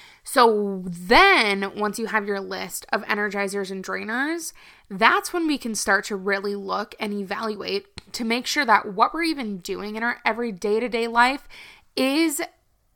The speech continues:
an, like, is honoring our values and is honoring what brings us happiness and what brings us energizers. And then we can start to set focuses, not even necessarily goals,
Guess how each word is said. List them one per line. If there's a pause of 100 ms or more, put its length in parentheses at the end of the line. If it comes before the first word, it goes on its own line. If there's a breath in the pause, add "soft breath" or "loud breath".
an, (240)
like,
is
honoring
our
values
and
is
honoring
what
brings
us
happiness
and
what
brings
us
energizers. (380 loud breath)
And
then
we
can
start
to
set
focuses,
not
even
necessarily
goals,